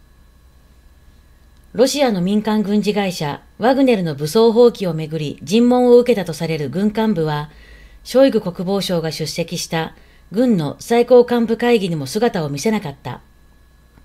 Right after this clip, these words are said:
この会議でショイグ氏はワグネルの反乱を非難した。この軍幹部はシリアでの冷酷な戦術から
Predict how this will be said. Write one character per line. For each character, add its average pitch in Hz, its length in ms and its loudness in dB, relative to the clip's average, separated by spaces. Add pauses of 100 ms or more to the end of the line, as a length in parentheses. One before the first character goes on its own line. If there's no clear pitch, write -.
(880)
こ 208 120 0
の 240 100 2
会 269 240 0
議 190 100 -4
で 156 300 -4
シ - 160 -4
ョ 262 80 4
イ 226 60 0
グ 202 80 -2
氏 175 160 -6
は 151 260 -4 (240)
ワ 226 160 2
グ 247 100 2
ネ 214 140 2
ル 165 80 -2
の 143 100 -6
反 180 260 -4
乱 190 220 -2
を 175 200 2
非 - 160 -6
難 185 220 -2
し - 100 -12
た。 135 180 -10 (3500)
こ 196 120 -4
の 233 220 2
軍 240 220 2
幹 262 260 0
部 170 140 -4
は 156 280 -4 (220)
シ - 180 -6
リ 269 140 4
ア 285 60 2
で 180 100 -2
の 151 140 -4
冷 202 180 0
酷 240 220 -2
な 233 100 0
戦 220 220 0
術 208 200 -6
か 202 120 -4
ら 190 240 -4